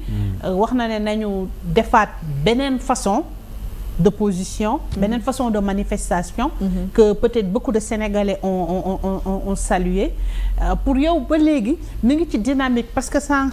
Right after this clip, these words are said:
Speaker 2: euh, D G mi ngi koy wax de ce dialogue là avec, euh, avec le chef de l'État.
Speaker 1: Euh, ñaari, ñaari, ñaari mbir laa, laa retenir.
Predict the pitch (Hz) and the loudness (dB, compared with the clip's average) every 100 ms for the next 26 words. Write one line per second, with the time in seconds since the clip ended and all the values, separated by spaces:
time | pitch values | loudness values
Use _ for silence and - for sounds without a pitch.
0 | - 226 202 196 185 208 226 214 202 208 | 0 0 0 -2 0 2 2 0 0 -2
1 | 208 202 190 233 - 185 208 202 240 226 | -2 -2 -2 -4 -2 -2 -2 0 2 2
2 | 208 185 165 - - - 180 196 185 180 | 0 0 -2 -2 -4 -2 0 0 0 -2
3 | 170 175 190 170 165 175 160 160 156 151 | 0 0 0 0 -2 -2 0 0 0 -2
4 | 156 143 - - - - - - - - | -4 -4 -6 -6 -4 -2 -2 -4 -4 -4
5 | - - - - 101 98 101 98 90 - | -4 -4 -2 -2 0 0 0 0 -4 -6
6 | - - - - 135 127 131 135 147 147 | -12 -12 -10 -4 0 2 2 0 -2 -2
7 | 143 - 117 123 139 143 - - 117 123 | -4 -4 -2 0 -2 -2 -6 -2 0 0
8 | 139 143 127 135 110 104 92 85 65 - | 0 -2 -2 -2 0 2 2 0 -2 -4
9 | - - - - - - - - 95 90 | -4 -4 -4 -2 -2 -2 -2 2 2 2
10 | 87 85 104 - 95 90 | 2 0 0 0 0 0